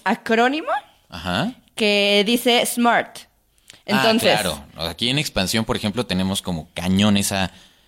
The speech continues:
Speaker 2: es toda una metodología.
Speaker 1: Exacto.
Speaker 2: Cada una de las letras de la palabra smart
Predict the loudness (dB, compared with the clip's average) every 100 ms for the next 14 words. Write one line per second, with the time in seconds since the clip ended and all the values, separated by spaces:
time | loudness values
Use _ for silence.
0 | _ -2 2 2 4 2 0 2 2 2
1 | 2 0 0 -2 -4 -4 -6 -6 -8 -4
2 | 0 2 4 4 4 2 2 0 0 0
3 | 2 0 2 0 2 0 2 0 0 -2